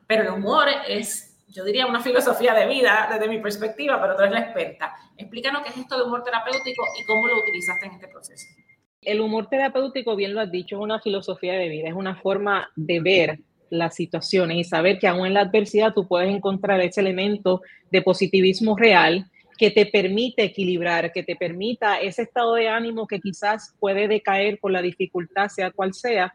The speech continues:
Speaker 2: El humor te permite neutralizar el, ese, ese impacto e incluso darte energía para continuar. En este proceso yo comencé a utilizar el humor,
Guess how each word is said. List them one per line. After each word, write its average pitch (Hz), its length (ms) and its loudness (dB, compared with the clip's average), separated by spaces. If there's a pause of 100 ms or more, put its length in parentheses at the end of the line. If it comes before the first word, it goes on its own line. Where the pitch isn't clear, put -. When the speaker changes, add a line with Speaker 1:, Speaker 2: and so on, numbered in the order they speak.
(260)
Speaker 2:
El 196 140 4
humor 185 260 2
te 190 120 2
permite 214 680 0
neutralizar 190 840 2
el, 220 100 4
ese, 226 360 0
ese 214 220 0
impacto 208 680 0 (220)
e 185 80 2
incluso 220 440 0
darte 190 260 2
energía 220 480 0
para 170 240 0
continuar. 156 600 -6 (200)
En 196 240 4
este 247 320 4
proceso 262 840 2 (200)
yo 214 260 4
comencé 214 960 0
a 165 100 -4
utilizar 175 500 -2
el 208 120 4
humor, 220 400 2